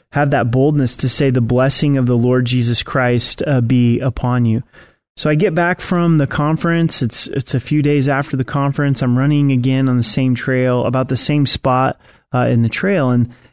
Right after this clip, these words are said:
and I see, uh, the same lady, and I'm, I'm running, running past her, and she says, "God bless you." And I say, "Thank you." And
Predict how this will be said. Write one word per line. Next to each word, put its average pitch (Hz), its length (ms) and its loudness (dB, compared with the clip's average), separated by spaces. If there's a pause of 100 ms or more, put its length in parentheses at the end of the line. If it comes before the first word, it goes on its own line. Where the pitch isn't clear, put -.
and 131 140 0
I 131 80 0
see, 180 640 0
uh, 127 400 -2
the 131 260 -4
same 143 380 2
lady, 156 340 2
and 117 140 2
I'm, 120 200 0
I'm 120 200 0
running, 143 420 0
running 139 300 2
past 135 380 0
her, 135 100 0
and 127 120 0
she - 120 -4
says, 139 240 -2
"God 139 280 -2
bless 127 360 0
you." 131 100 2
And 123 80 0
I 117 80 0
say, 120 240 -2
"Thank 156 380 0
you." 123 180 2
And 120 160 2